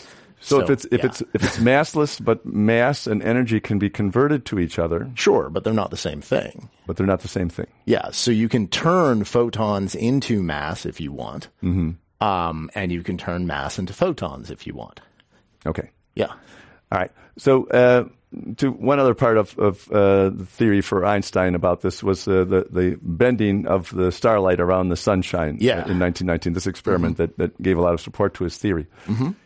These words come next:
Speaker 1: If, if photons were particulate,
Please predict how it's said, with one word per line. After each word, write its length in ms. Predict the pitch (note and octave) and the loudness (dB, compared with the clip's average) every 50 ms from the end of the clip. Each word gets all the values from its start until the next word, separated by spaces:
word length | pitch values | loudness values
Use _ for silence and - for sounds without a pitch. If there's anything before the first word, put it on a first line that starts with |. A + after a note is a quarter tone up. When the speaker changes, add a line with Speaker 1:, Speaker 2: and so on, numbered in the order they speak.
| _ _ _ _ _ _ | _ _ _ _ _ _
Speaker 1:
If, 320 | - D#3 E3 - - - _ _ | 2 2 2 0 -4 -16 _ _
if 420 | - - D#3+ - - - - - | -2 -2 -2 -2 -4 -10 -20 -20
photons 680 | - - - D#3+ D3+ C#3+ - B2+ A#2 A2+ A2+ A2 G#2 - | -6 -2 0 0 0 2 2 2 2 2 2 0 -2 -4
were 720 | - - G2 G2+ G#2+ A#2 B2+ C3 C3 C3 B2+ B2 C3+ B2+ A2 _ _ _ _ _ _ _ _ _ _ _ _ _ _ _ _ _ _ _ _ _ _ _ _ _ _ _ _ _ _ _ _ _ _ _ _ _ _ _ _ _ | -6 -2 0 2 4 6 6 6 6 6 4 4 2 0 -4 _ _ _ _ _ _ _ _ _ _ _ _ _ _ _ _ _ _ _ _ _ _ _ _ _ _ _ _ _ _ _ _ _ _ _ _ _ _ _ _ _
particulate, 640 | - A#2+ G#2+ - - - - G#2 F2 D2+ - - | -2 -2 0 0 -4 -4 -2 0 0 0 -2 -4